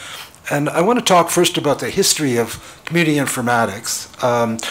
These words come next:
what do I mean by community informatics? It's the, uh, the use of information technology to <clears throat> enable and empower the grassroots.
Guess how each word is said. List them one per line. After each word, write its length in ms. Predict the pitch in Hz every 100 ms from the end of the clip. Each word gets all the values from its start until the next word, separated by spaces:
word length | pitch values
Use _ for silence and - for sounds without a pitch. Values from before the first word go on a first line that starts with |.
| -
what 100 | 180
do 80 | 190
I 80 | 175
mean 80 | 165
by 200 | 160 147
community 380 | - 156 147
informatics? 680 | 143 - 135 127 123 117 - - - - - -
It's 260 | 143 -
the, 340 | 139 147 143 131 - - - - - - - - - - -
uh, 280 | 117 107 101
the 120 | 139
use 320 | 160 226 -
of 60 | 175
information 540 | 165 151 143 139 147
technology 720 | 135 131 139 123 127 123 120
to 460 | 117 - 127 127 120 - - - - -
<clears throat> 0 |
enable 800 | 262 254 156 143 156 175 160 160
and 120 | 143
empower 400 | 143 - 139 135
the 120 | 131 120
grassroots. 840 | 123 123 117 - 165 - - -